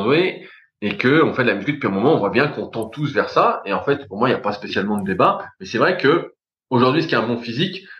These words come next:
c'est plus la même définition qu'on avait ou qu'on a. C'est que des fois, il y a des gars, je vois sur les réseaux, qui ont des physiques, euh, pour moi, qui sont assez banals. Voilà, ils sont un peu secs.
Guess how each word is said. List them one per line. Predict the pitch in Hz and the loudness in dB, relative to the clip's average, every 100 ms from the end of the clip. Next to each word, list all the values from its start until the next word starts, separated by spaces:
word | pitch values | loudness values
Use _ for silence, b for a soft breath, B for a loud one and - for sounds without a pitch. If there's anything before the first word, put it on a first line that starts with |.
| B _ | B _
c'est | - | -10
plus | - | 0
la | 156 | 2
même | 135 | 2
définition | 123 117 120 117 - 143 139 131 - | 0 0 0 0 2 0 0 -6 -6
qu'on | 101 | 0
avait | 104 101 120 127 | 2 2 2 2
ou | 101 | 0
qu'on | - 101 | -4 0
a. | 208 - _ _ _ _ _ _ _ | 0 -2 _ _ _ _ _ _ _
C'est | - | -8
que | 101 | -4
des | 95 | 0
fois, | 143 | 2
il | |
y | |
a | 101 | 2
des | 104 | 0
gars, | 131 135 | 0 0
je | |
vois | 92 113 123 | -2 0 0
sur | - | -2
les | 95 | -2
réseaux, | 95 113 165 160 | 0 2 0 -2
qui | B _ _ - | B _ _ -4
ont | 110 | 0
des | 117 | 0
physiques, | 131 120 147 151 117 | 0 2 2 2 2
euh, | 104 98 92 - - _ - | 4 4 4 0 -14 _ -6
pour | 110 | -2
moi, | 131 | 0
qui | - | -2
sont | 107 | -4
assez | 98 123 | -2 -2
banals. | 104 104 143 | 0 2 2
Voilà, | 113 110 | 4 2
ils | 123 | 2
sont | - 90 | -2 -4
un | |
peu | 90 110 | -4 -6
secs. | - 117 120 120 | 0 4 6 4